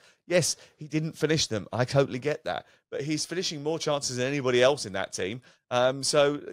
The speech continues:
give him, give him a run. Give him an opportunity. His goals to game record, his goals to starts record is quite startling. It's pretty impressive. Just on the tactical tweak and the, and the Thomas Partey thing. Uh,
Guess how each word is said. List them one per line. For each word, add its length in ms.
give 120
him, 280
give 160
him 100
a 80
run. 260
Give 200
him 80
an 80
opportunity. 800
His 120
goals 680
to 100
game 320
record, 320
his 100
goals 280
to 60
starts 540
record 320
is 180
quite 280
startling. 520
It's 80
pretty 240
impressive. 440
Just 160
on 100
the 60
tactical 480
tweak 320
and 100
the, 140
and 120
the 60
Thomas 300
Partey 480
thing. 120
Uh, 60